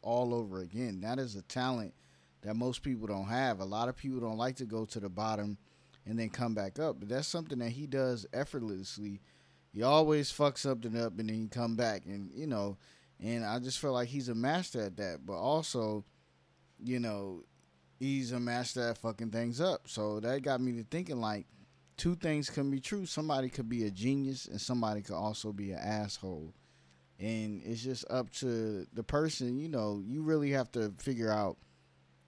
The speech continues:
do you really rock with something or rock with a person even though you don't agree with a lot of things? And he recently had Cat Williams on his podcast talking about cancel culture and stuff like that.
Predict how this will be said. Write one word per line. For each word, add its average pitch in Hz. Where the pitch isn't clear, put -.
do 135
you 135
really 127
rock 123
with 123
something 123
or 101
rock 117
with 120
a 110
person 120
even 117
though 113
you 117
don't 117
agree 120
with 127
a 127
lot 123
of 120
things? 120
And 95
he 180
recently 170
had 139
Cat 135
Williams 127
on 127
his 120
podcast 123
talking 113
about 110
cancel 120
culture 117
and 113
stuff 113
like 110
that. 110